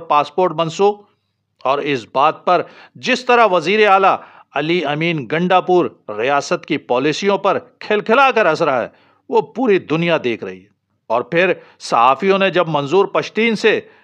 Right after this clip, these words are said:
जरगे को जबरन रोकने पर सवाल किया कि आपका अगला प्लान क्या होगा, यानी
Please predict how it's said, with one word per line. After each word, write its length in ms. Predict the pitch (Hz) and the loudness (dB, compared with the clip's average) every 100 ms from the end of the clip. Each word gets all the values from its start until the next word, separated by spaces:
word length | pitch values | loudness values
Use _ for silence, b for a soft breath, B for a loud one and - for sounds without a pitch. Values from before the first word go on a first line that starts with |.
| b 107 | b -14
जरगे 480 | 98 127 139 139 | -6 -4 -2 -2
को 160 | 175 170 | 0 -2
जबरन 480 | 113 139 160 175 160 | 0 -4 0 0 0
रोकने 380 | 127 147 185 190 | -2 0 0 0
पर 240 | 196 165 B B | 0 -2 B B
सवाल 480 | - 208 214 254 240 | -8 0 2 2 2
किया 240 | 233 220 | 0 0
कि 100 | 208 | 0
आपका 400 | 147 185 190 208 | 2 2 4 0
अगला 480 | 160 175 208 226 180 B B _ | 0 2 4 4 4 B B _
प्लान 280 | 220 254 254 | 0 0 2
क्या 160 | 214 185 | 2 4
होगा, 320 | 156 123 95 _ _ _ _ - | 4 0 -6 _ _ _ _ -8
यानी 460 | 123 143 180 165 | -4 -2 -2 -2